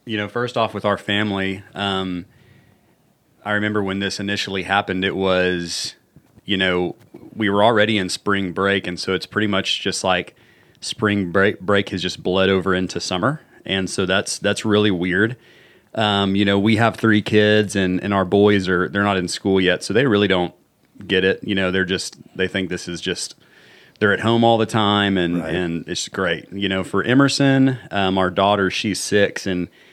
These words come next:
Speaker 2: And
Speaker 1: kinda
Speaker 2: also just had a birthday,
Speaker 1: Right,
Speaker 2: right?
Speaker 1: yeah. So she just had a birthday.
Speaker 2: It was one
Speaker 1: So
Speaker 2: of those birthday parades that Jeff
Speaker 1: Yes.
Speaker 2: was talking about.
Speaker 1: So the thing with her is her birthday is on April Fool's Day.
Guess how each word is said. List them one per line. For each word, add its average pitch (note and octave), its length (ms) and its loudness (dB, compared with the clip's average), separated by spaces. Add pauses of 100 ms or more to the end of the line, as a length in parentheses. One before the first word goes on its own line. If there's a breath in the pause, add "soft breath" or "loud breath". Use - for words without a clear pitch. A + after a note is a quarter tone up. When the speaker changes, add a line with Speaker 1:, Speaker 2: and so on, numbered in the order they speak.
(140 soft breath)
Speaker 2:
And G#2 100 -10
Speaker 1:
kinda A#2+ 160 2
Speaker 2:
also F#2+ 180 2
just E2 220 -4
had D#2 140 -4
a D#2 40 -6
birthday, D#2+ 360 -6
Speaker 1:
Right, G#2 40 2 (120)
Speaker 2:
right? G2 80 2
Speaker 1:
yeah. A2 160 4
So G2+ 200 0
she B2+ 220 2
just A2+ 200 0
had G2+ 140 2
a F#2 40 -2
birthday. F#2+ 440 2
Speaker 2:
It F#2 60 0
was E2+ 140 -6
one G2 140 0
Speaker 1:
So - 40 2
Speaker 2:
of F2+ 60 -4
those F2+ 160 0
birthday F2 320 -2
parades E2+ 420 -4
that F#2 100 -8
Jeff E2 160 -4
Speaker 1:
Yes. G#2 280 2
Speaker 2:
was D#2+ 100 -4
talking D#2+ 180 -4
about. D2+ 200 -4
Speaker 1:
So A#2 360 4 (160)
the A2+ 160 -4
thing C#3+ 220 2
with A#2 140 2
her C3+ 160 6
is G#2 460 2
her A#2 180 2
birthday A#2 480 2
is G#2 120 4
on G2 140 2
April G2+ 340 0
Fool's C3+ 380 -2
Day. D#2+ 380 -2